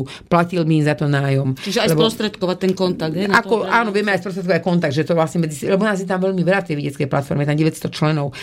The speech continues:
Speaker 1: A keď to my hodíme po našich linkách, že je tu na takáto pôda, a pokiaľ by oni na nej nechceli hospodáriť, a pokiaľ ju naozaj nechcú prenajímať tým veľkým,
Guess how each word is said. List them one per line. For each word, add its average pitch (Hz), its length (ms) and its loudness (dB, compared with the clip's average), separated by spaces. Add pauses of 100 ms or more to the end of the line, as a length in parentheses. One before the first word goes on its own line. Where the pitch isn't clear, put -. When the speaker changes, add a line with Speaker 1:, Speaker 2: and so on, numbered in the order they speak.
(140)
Speaker 1:
A - 100 -4
keď 170 160 0
to 170 80 -2
my 165 100 4
hodíme 175 320 2
po 175 120 -4
našich 170 280 -2
linkách, 170 320 2
že 143 140 0
je 170 80 -2
tu 180 80 -4
na 165 80 0
takáto 160 360 -4
pôda, 170 360 2
a 156 80 0
pokiaľ 185 380 0
by 262 100 -4
oni 220 140 2
na 175 100 2
nej 151 120 0
nechceli 139 300 -2
hospodáriť, 139 460 0
a 147 80 2
pokiaľ 165 240 0
ju 165 100 2
naozaj 175 240 0
nechcú 175 260 -2
prenajímať 165 480 0
tým 147 160 -2
veľkým, 160 380 -2